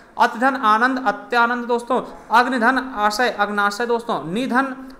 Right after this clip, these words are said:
आस, न्यास और वी धन आस, व्यास हो जाएगा दोस्तों, ठीक, वी धन आस, व्यास हो जाएगा दोस्तों। देखिए यहाँ पर क्या है,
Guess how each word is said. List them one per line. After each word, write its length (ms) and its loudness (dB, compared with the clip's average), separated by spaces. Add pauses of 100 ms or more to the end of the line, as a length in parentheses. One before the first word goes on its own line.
आस, 540 2
न्यास 400 2
और 60 -2
वी 140 -6
धन 160 0
आस, 360 2 (460)
व्यास 420 4
हो 60 0
जाएगा 220 6
दोस्तों, 260 -2
ठीक, 180 -2
वी 140 -4
धन 180 2
आस, 260 4
व्यास 240 2
हो 60 -6
जाएगा 160 2
दोस्तों। 300 -2 (260)
देखिए 380 -2 (680)
यहाँ 300 4
पर 140 4
क्या 140 2
है, 140 4